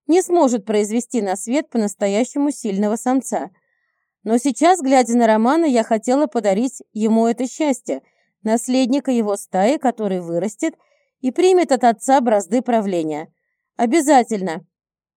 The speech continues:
Манкулов зажмурился и поцеловал тыльную сторону моей ладони, как какой-то средневековый рыцарь. «Я знаю, именно ты станешь матерью моего наследника.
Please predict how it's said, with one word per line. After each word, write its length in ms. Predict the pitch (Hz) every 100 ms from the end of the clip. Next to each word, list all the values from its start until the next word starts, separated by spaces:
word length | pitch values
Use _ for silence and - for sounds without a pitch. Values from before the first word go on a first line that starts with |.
| _ _ -
Манкулов 520 | 226 262 330 311 233
зажмурился 640 | 233 214 247 302 330 -
и 40 | 247
поцеловал 640 | 214 190 208 202 214 285
тыльную 400 | - 254 220 208
сторону 560 | 214 - 254 294 294 294 _ _ _ _
моей 340 | - 226 233 277
ладони, 600 | 247 202 214 254 311 320
как 220 | - 233 240
какой-то 440 | 233 226 269 294
средневековый 840 | - 247 196 202 202 208 226 240 254
рыцарь. 440 | 202 - 185 170 _ _ _ _ _ _ _
«Я 260 | - 269 349
знаю, 440 | 302 262 240 247
именно 400 | - 277 302 302
ты 220 | 311 254 247
станешь 460 | - 226 214 226
матерью 500 | 214 202 233 302 294
моего 380 | 294 214 196 214
наследника. 840 | 254 269 - 180 156 165 190 180